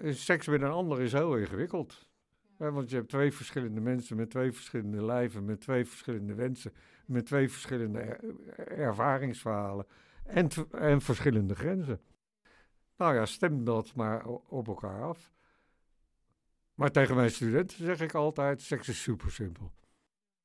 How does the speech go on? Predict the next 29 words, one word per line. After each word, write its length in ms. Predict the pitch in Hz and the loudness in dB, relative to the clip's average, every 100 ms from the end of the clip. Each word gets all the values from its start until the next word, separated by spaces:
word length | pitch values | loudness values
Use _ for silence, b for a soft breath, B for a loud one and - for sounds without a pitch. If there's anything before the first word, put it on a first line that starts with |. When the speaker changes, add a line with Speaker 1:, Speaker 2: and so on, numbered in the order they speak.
| _ - - _ _ | _ -20 -20 _ _
Speaker 1:
Seks 680 | - - - - 170 151 - | -8 -6 -6 0 0 0 -4
is 220 | 120 95 | -6 -8
stimulus, 680 | - 170 185 196 208 - - _ _ _ _ _ _ _ _ | -2 0 2 0 -2 -10 -20 _ _ _ _ _ _ _ _
context 720 | - 143 147 185 - - - _ _ _ _ _ _ | 0 2 2 0 -2 -12 -18 _ _ _ _ _ _
en 180 | 156 139 | -2 0
communicatie. 800 | 131 123 120 107 92 85 - - b b b b b b b b b b b _ | 2 2 0 -2 -6 -8 -14 -20 b b b b b b b b b b b _
Ja, 240 | 175 143 - | 2 2 2
eh, 300 | 165 120 - | 0 0 -6
als 420 | - 170 175 147 - | 4 8 8 6 4
je 80 | 143 | 6
niet 380 | 147 160 139 147 | 6 4 2 2
bij 300 | 135 135 139 | 4 6 6
de 100 | 135 | 4
ander 380 | 147 147 143 135 | 4 4 6 4
op 180 | 123 113 | 2 0
de 140 | 135 139 | 2 2
een 120 | 135 | 2
of 80 | 123 | 2
andere 180 | 123 123 | 2 2
manier 260 | 123 117 | 2 2
checkt, 380 | 117 143 - - | 2 0 0 -6
eh, 220 | 143 - - b b - | -12 -10 -12 b b -10
eh, 800 | 165 139 123 123 117 120 120 120 | -2 2 6 6 6 6 6 4
van, 300 | - 123 131 | 6 6 6
"Is 220 | 165 117 | 2 6
dit 200 | 131 123 | 6 6
plezierig?" 720 | 123 117 190 160 131 - - _ | 2 0 2 0 -2 -8 -14 _
Speaker 2:
Ja. 320 | - 208 196 - | -16 -14 -14 -14
Speaker 1:
Ja. 220 | - 151 | -4 -4